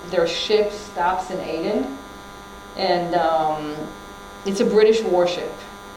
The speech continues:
The children are on it, and the children are told, "You have to go down below and hide because, uh, this is,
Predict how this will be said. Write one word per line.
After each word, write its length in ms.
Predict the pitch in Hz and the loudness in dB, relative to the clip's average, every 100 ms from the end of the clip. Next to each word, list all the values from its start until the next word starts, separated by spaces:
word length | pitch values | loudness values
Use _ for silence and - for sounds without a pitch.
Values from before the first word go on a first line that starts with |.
| - | -10
The 80 | 165 | -6
children 400 | 165 196 185 190 | -4 0 0 0
are 80 | 165 | 0
on 160 | 156 156 | 2 2
it, 180 | 139 | 0
and 140 | 170 165 | -2 -4
the 100 | 165 | -4
children 380 | - 196 202 202 | -2 0 2 0
are 140 | 196 | 0
told, 520 | 190 165 160 160 160 - - - - - 185 | 4 6 8 6 2 -4 -16 -16 -16 -14 -4
"You 80 | |
have 100 | 180 185 | -2 -2
to 60 | |
go 300 | 175 269 208 | 0 2 2
down 220 | 190 190 | 4 2
below 460 | 190 196 170 165 165 | 0 0 2 4 4
and 280 | 165 160 160 | 2 0 -2
hide 580 | - 185 175 156 151 - | -4 -2 0 0 -2 -2
because, 480 | 165 165 156 156 170 | -2 0 2 2 4
uh, 640 | 156 156 151 151 151 156 | 6 6 6 6 4 2
this 180 | 156 156 | 0 -4
is, 380 | 160 156 - - | -6 -10 -12 -16